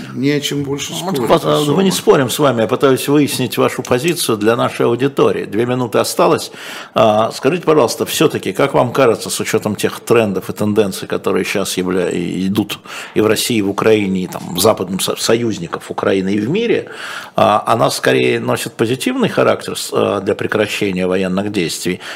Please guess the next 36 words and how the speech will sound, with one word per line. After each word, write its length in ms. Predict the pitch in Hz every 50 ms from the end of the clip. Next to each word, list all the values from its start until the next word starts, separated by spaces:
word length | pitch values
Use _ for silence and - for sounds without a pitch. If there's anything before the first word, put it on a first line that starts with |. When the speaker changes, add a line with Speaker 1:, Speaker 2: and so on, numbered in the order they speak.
| - - -
Speaker 2:
или 240 | 123 147 165 156
она 560 | 139 123 117 120 127 127 127 123 120 117 117 -
идет 420 | - 113 101 98 120 120 117 - -
к 60 | -
углублению 600 | 113 110 113 113 113 110 110 110 104 92 85 82 78
этих 280 | 76 - - - -
военных 400 | - 85 76 73 65 64 87 90 80
действий? 380 | - - - - - - 95
Если 100 | 92 -
Speaker 1:
Что, 20 | 104
Speaker 2:
вот 80 | - -
в 40 | -
Speaker 1:
что, 100 | - 101
Speaker 2:
целом 320 | - 156 143 123 120 104 - - - - - -
Speaker 1:
что, 80 | 151
что 20 | 151 135 110
Speaker 2:
тенденция, 580 | 98 185 208 196 - - - 175 170 165 143 127 - - - - -
а, 140 | 123 120 120
а, 1300 | 120 117 117 113 113 110 113 110 107 107 101 98 95 101 104 104 107 117 117 110 104 110 107 107 104 101
сейчас 480 | - - - 131 - 165 131 98 - -
движение, 560 | 107 117 131 113 127 151 131 113 104 101 98
понимание 640 | - - 131 135 139 143 139 139 117 110 104 101 98
того, 240 | - 117 117 110 104
что 180 | - - -
происходит 800 | - - - 104 98 - - - - 113 104 - 82 - - - - - - - - - -
на 80 | -
территории, 540 | - - 113 117 113 117 123 117 104 104 113
оно 200 | 107 110 110 110
идет 240 | 110 107 120 113 -
в 80 | - -
позитивном 640 | - 113 123 143 139 - 277 277 254 202 139 104
плане 400 | 95 - 113 101 98 92 87 80
к 40 | -
прекращению 720 | - - 98 - 101 107 101 - - 117 104 95 92 95
войны 280 | 98 110 117 127 123
мирным 380 | 113 110 110 104 95 98 95